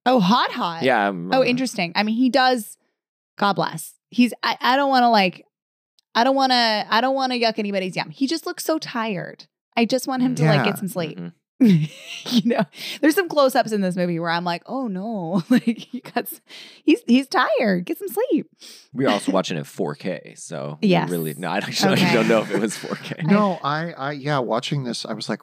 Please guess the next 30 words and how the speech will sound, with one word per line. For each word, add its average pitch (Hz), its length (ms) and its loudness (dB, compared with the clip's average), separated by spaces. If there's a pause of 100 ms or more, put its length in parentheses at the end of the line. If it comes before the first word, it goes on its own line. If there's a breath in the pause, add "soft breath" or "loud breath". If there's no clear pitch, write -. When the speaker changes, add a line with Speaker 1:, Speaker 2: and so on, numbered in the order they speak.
Speaker 3:
"Oh, 120 100 0
there's 160 220 0
so - 260 2
many 190 160 6
bags 175 460 0
under 113 180 -6
his 110 180 -8
eyes." 104 360 0
Speaker 1:
Yeah. 262 200 2
Speaker 3:
Poor 185 80 2
Vince 98 260 -2
Vaughn. 92 440 -6
Speaker 1:
Yeah. 190 360 -4 (160)
Speaker 3:
And, 185 140 0
like, 185 280 -2 (720)
a 165 100 4
thing 262 260 2
I 311 100 2
find 147 280 -2
fascinating 113 560 -4
is 104 140 -10
Vince 131 300 -8
Vaughn 110 280 -4
became, 107 440 -8
like, 101 360 -10 (180)
a 113 100 0
guy 120 400 2
that 117 200 -4
they 107 120 -2
made, 107 240 -4